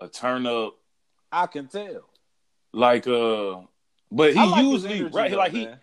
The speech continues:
Speaker 1: his verses usually make sense. Like, like, I feel like in his,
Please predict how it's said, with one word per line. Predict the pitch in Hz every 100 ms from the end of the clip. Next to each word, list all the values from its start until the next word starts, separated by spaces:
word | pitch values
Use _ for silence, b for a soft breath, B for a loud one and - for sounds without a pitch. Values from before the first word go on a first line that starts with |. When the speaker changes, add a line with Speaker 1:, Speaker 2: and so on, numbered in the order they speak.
| -
Speaker 1:
his | 208 156
verses | 120 226 240 170 151
usually | 208 180 170 156
make | 175 156
sense. | - 196 202 156
Like, | 165 156
like, | 170 -
I | 190
feel | 190
like | 190 165
in | 160
his, | 175 165